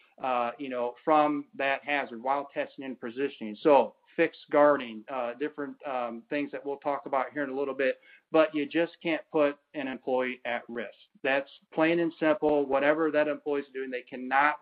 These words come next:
be exposed to hazardous energy. They have to be protected. And the third, the, the last bullet there, I kinda threw it in as other activities when, uh, when, when lockout is not feasible. And this is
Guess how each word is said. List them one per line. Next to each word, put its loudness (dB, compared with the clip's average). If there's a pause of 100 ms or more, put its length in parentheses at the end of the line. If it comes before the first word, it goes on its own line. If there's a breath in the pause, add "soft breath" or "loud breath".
be -2
exposed 0 (120)
to -4 (260 soft breath)
hazardous -4 (100)
energy. -10
They -4
have 0
to -2
be -8 (300 soft breath)
protected. -2 (560)
And 0
the 6
third, 4 (120)
the, -4
the -2
last -2
bullet -4
there, -4
I -2
kinda -8
threw -6
it -8
in -6
as -8 (100)
other -2
activities -4
when, -6 (360 soft breath)
uh, -2
when, -6
when -6
lockout 0
is -10
not -4
feasible. -6
And -10
this -10
is -10